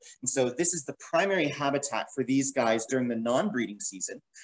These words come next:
And then during the breeding season, again, in about middle December into late January, they will leave those woodland habitats,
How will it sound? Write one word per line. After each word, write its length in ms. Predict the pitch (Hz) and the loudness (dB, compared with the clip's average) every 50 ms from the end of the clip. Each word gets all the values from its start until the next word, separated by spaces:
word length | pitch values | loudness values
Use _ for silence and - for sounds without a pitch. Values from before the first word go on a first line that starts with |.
| - - - - - | -20 -20 -20 -6 0
And 100 | 147 165 | 4 6
then 140 | 165 160 | 6 6
during 220 | 143 143 156 156 175 | 6 4 4 4 4
the 80 | 190 | 2
breeding 340 | 185 135 135 131 127 127 123 | 2 2 2 2 2 2 2
season, 460 | 120 - - 131 120 123 147 160 151 - - | 2 0 0 0 -2 -2 -2 -2 -4 -4 -6
again, 480 | 120 117 - - 123 117 117 120 123 123 | -6 -6 -4 -2 -2 0 0 0 -2 -4
in 100 | 127 120 | -4 -6
about 320 | 117 - 117 107 - - | 0 2 2 2 2 0
middle 280 | 175 185 196 190 196 175 | 4 6 8 8 8 8
December 560 | 151 165 - - 160 143 147 139 143 143 139 | 6 6 6 4 4 2 2 4 4 4 4
into 360 | 135 139 135 131 127 - 131 | 4 2 0 -2 -2 -2 -2
late 280 | 123 123 156 165 165 - | 0 2 2 2 2 0
January, 560 | - 147 139 131 127 127 127 123 123 123 127 | 0 0 2 2 2 2 2 0 2 0 0
they 160 | 123 147 175 | 2 2 2
will 200 | 175 160 139 131 | 4 4 2 2
leave 380 | 127 135 151 180 208 196 143 120 | 2 2 2 2 0 -2 -2 -2
those 320 | 127 123 123 120 120 - | 2 4 4 4 2 0
woodland 380 | 117 113 131 131 135 139 127 120 - | 0 0 0 2 2 0 0 0 -2
habitats, 640 | 123 117 113 - - - 113 - - - - - | -6 -6 -6 -6 -4 -2 -2 -2 -2 -2 -4 -4